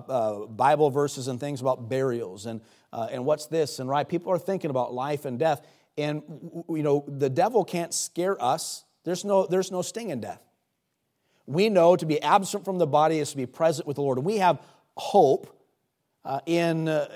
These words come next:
i-, i-, in our life because of what God has done for us, what He's revealed about all of that, uh, in Scripture. Uh, I, you know, I'm not afraid of dying. Uh, I know that I'm gonna go to heaven based on the promise of God's Word.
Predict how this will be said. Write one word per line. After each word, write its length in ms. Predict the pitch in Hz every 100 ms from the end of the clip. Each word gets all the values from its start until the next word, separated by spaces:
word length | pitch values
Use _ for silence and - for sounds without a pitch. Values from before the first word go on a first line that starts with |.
| -
i-, 180 | 165 156
i-, 180 | 160 156
in 140 | 180 185
our 180 | 180 160
life 340 | 170 180 -
because 400 | 165 143 160 147
of 200 | 151 135
what 200 | 165 175
God 240 | 156 160
has 220 | 151 135 123
done 240 | 156 170
for 240 | 160 160
us, 200 | 156 156 - _ -
what 160 | 147 151
He's 220 | 156 117
revealed 420 | 135 127 156 165
about 260 | 135 160 160
all 240 | 143 208
of 120 | 175
that, 280 | 135 135 - _ -
uh, 80 | 139
in 180 | 160 156
Scripture. 560 | 151 - - - 110 98 _ _ _ _ _ _ _
Uh, 140 | 151 156
I, 140 | 175 - - - 381
you 140 | 214
know, 80 | 180
I'm 140 | 170 233
not 160 | 247
afraid 320 | 185 - 156 143
of 80 | 113
dying. 440 | 104 117 190 233 _ _ _ _ _ _ _ _
Uh, 160 | - -
I 140 | 202
know 180 | 247 233
that 120 | 196
I'm 140 | 175 165
gonna 180 | 160 151
go 140 | 143
to 100 | 131
heaven 340 | 117 139 185
based 260 | 156 156 151
on 80 | 156
the 80 | 135
promise 360 | 139 139 139
of 120 | 127
God's 280 | 110 117 107
Word. 420 | 104 107 127 185